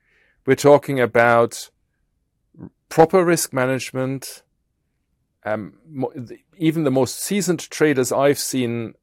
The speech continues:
uh, who do this professionally wouldn't go beyond five or six times leverage.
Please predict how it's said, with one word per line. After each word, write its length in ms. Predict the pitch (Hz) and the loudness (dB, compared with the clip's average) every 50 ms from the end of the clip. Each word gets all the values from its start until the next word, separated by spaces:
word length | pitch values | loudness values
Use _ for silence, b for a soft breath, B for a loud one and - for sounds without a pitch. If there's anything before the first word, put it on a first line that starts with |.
| _ - | _ -4
uh, 200 | 117 113 113 110 | -2 0 0 0
who 120 | 104 120 | -2 -4
do 100 | 117 135 | -6 -6
this 140 | 127 123 - | -6 -8 -10
professionally 680 | - - 110 - 117 113 - - - 113 113 113 107 b b b b b b b | -14 -14 -6 -2 -2 -2 -2 -4 -6 -4 -4 -4 -4 b b b b b b b
wouldn't 360 | 127 135 143 127 131 120 113 | -4 -4 -4 -4 -4 -6 -2
go 160 | 117 113 113 | -2 0 0
beyond 380 | 107 113 113 110 107 104 104 98 | 0 -2 -2 -2 -2 -2 -4 -8
five 260 | - 101 104 101 95 | -6 -4 -4 -4 -4
or 60 | 101 | -6
six 320 | - - 101 92 - - - | -8 -8 -10 -10 -12 -12 -10
times 340 | - 98 50 50 - - - | -10 -10 -10 -10 -14 -12 -12
leverage. 500 | - - - - - - - - - | -12 -12 -12 -16 -20 -18 -20 -20 -20